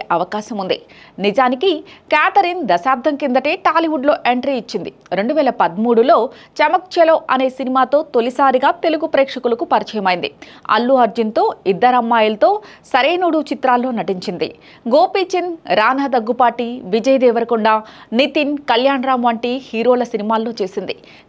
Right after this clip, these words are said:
కానీ స్థిరంగా విజయాలు సాధించకపోవడంతో అమ్మడు స్టార్ స్టేటస్ అందుకోలేకపోయింది.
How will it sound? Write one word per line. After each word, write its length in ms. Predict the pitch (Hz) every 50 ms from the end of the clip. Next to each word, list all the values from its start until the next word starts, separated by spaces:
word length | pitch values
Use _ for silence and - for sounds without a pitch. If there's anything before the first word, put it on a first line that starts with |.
| - 302
కానీ 220 | 285 294 294 359 339 -
స్థిరంగా 420 | - 339 339 381 381 381 370 359 349 277 220
విజయాలు 320 | 247 226 262 302 302 294 277 -
సాధించకపోవడంతో 960 | 262 226 226 233 240 233 262 254 240 226 240 226 226 233 226 233 226 349 339 254 226 - - - - - - - 180
అమ్మడు 280 | 196 233 294 294 294 285 311 339 -
స్టార్ 340 | - - 381 339 339 370 359 -
స్టేటస్ 400 | - 320 302 294 302 294 294 - - - 208
అందుకోలేకపోయింది. 800 | 214 220 254 - 269 240 262 254 269 - 240 220 208 196 170 -